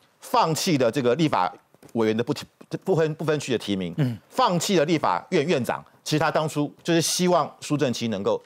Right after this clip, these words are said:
Speaker 1: 取代，
Speaker 2: 嗯。
Speaker 1: 成为不分区。但是我们记得去年的四月份发生的这个陈美才的掏空案，
Speaker 2: 嗯。
Speaker 1: 媒体报道跟苏震清有关，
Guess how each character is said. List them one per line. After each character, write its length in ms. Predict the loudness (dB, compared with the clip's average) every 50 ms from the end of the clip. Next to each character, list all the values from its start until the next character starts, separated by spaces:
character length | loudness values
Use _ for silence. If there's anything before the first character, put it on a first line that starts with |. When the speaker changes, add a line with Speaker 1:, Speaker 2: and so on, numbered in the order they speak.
| _ _ _ -10
Speaker 1:
取 200 | -8 -6 -4 -2
代， 220 | -2 -2 -2 -4 -4 -4
Speaker 2:
嗯。 180 | -2 -2 -2 -4 -8 -8
Speaker 1:
成 240 | -4 -2 0 0 2
为 180 | 2 0 0 -2 -6 _ _ _ _ _
不 120 | -4 -2
分 180 | -2 -2 -4 -4
区。 240 | -6 -8 -10 -12 -12 _ _ _ -4 0
但 100 | 2 4
是 60 | 4
我 80 | 4 4
们 80 | 4
记 80 | 4 4
得 120 | 4 2
去 260 | 2 0 0 2 2
年 200 | 2 2 0 2
的 140 | 2 2 2
四 220 | 0 0 0 2 2
月 160 | 4 2 2
份 180 | 2 2 0 0 -4 -12 -20 -20 -20 -20 _ _ _
发 220 | -2 0 0 2
生 180 | 2 0 0 2
的 120 | 2 0 0
这 140 | 0 0 2
个 220 | 2 2 0 0 -4 _ -8
陈 200 | -4 -2 0 0
美 140 | 0 0 -2
才 240 | -2 -4 -2 -2 -2
的 100 | -2 -2
掏 220 | -2 -2 -2 -2
空 200 | 0 -2 -2 -2
案， 160 | -2 -4 -4 -4 -2
Speaker 2:
嗯。 380 | -2 -2 -2 -2 -6 -14 -20 -20 _
Speaker 1:
媒 260 | -8 -4 -2 0 0
体 140 | 2 0 0
报 180 | 2 2 2 2
道 240 | 2 2 0 0 -2 -6 -14 -6 _
跟 180 | 0 0 0 0
苏 200 | 0 0 0 2
震 120 | 2 0
清 160 | 0 -2 -4
有 120 | -4 -2 -2
关， 220 | -2 -2 -2